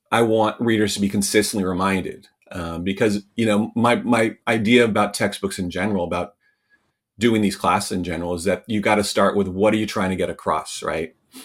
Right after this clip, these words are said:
What's the argument of the lecture? What's the argument of the chapter? And then everything else just exists to provide evidence for that argument. So,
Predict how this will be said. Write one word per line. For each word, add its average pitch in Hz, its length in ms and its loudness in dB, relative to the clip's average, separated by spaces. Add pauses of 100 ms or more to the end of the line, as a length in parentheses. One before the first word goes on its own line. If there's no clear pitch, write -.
What's 107 200 2
the 107 120 2
argument 98 520 0
of 87 520 -6 (120)
the 92 140 -4
lecture? - 440 -6
What's 98 220 -6
the 107 120 -2
argument 92 500 -2
of 85 560 -6
the 92 60 -8
chapter? - 580 -6 (460)
And 113 160 2
then 107 140 4
everything 107 360 4
else 98 300 0
just 98 240 0
exists 87 520 -4
to 87 360 -4 (380)
provide 92 640 -4 (240)
evidence 92 400 0
for 90 240 -2
that 82 140 -4
argument. 78 420 -12
So, 98 320 2